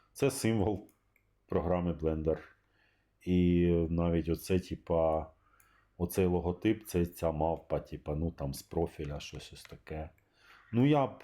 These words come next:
е, не робив це, конечно, у нас яка, така св-, якась вона, е, невесела, просто її для хохми сюди поставили. Як, коротше, в три дес Max чайник.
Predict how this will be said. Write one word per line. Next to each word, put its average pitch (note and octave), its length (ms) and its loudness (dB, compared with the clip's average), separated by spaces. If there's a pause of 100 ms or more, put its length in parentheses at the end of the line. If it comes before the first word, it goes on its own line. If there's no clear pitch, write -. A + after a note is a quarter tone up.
е, G#2+ 520 6
не G2+ 400 4
робив G#2 380 2
це, - 160 -6
конечно, E2 400 -2
у F#2+ 40 4
нас F#2 260 2
яка, F2 240 0
така F2 320 -8
св-, D#2+ 360 -6
якась D#2+ 440 -6
вона, D2+ 340 -8 (800)
е, - 320 -14
невесела, F#2 960 2
просто F2+ 460 0
її E2+ 180 4
для F2 180 2
хохми F2+ 460 -2
сюди F2 260 -2
поставили. A#2+ 640 0
Як, A2+ 260 2
коротше, G2+ 320 0
в - 60 -4
три G2 160 -4
дес G2 240 0
Max F#2+ 380 -2
чайник. B2+ 600 -2